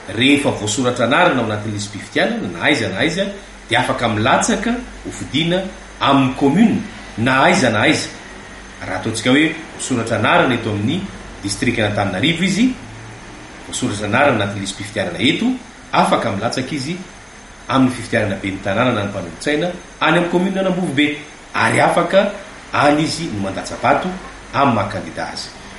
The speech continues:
Ny fepetra fahaefatra dia tsy maintsy olona mbola tsy voasazy ny didim-pitsarana raikitra.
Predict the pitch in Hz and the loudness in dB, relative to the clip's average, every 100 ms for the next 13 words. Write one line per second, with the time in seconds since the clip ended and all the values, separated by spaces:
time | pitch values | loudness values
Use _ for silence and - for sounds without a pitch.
0 | - - - - 147 170 175 170 196 226 | -16 -16 -10 0 2 4 4 6 6 4
1 | 214 233 - 107 - 156 156 156 - 202 | 4 2 0 -2 0 2 4 4 0 2
2 | 214 160 143 110 - - - - - 104 | 4 4 4 4 0 -10 -16 -16 -8 -4
3 | 117 143 143 139 135 - 160 104 117 123 | 2 4 6 6 4 2 0 0 0 2
4 | - 240 240 104 107 101 127 127 - - | 2 4 4 2 -2 0 0 -2 -2 -2
5 | 117 127 113 120 117 - - | 0 2 0 2 0 0 -8